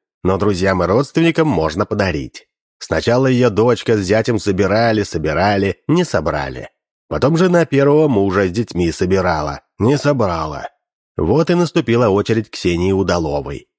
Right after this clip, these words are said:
Потому что если не собрать, то пойдут яблоки под снег. Ксения чувствовала себя обязанной малютке. Привезла с собой колбасы, кекса, пива в бутылках, по стоимости куда больше, чем все яблоки Скуратовского сада.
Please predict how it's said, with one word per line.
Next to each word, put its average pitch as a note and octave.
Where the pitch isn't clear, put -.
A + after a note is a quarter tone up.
Потому D3+
что D3+
если C#3
не A2
собрать, F#2
то D#2
пойдут G2
яблоки A2
под -
снег. F#2+
Ксения F3+
чувствовала D#3+
себя C3
обязанной G#2+
малютке. F#2
Привезла C3+
с -
собой E2+
колбасы, A2+
кекса, G#2
пива C#3+
в -
бутылках, A2
по E2+
стоимости D#3+
куда E3
больше, G#2+
чем C#3+
все F#2+
яблоки F#2+
Скуратовского F#2
сада. D2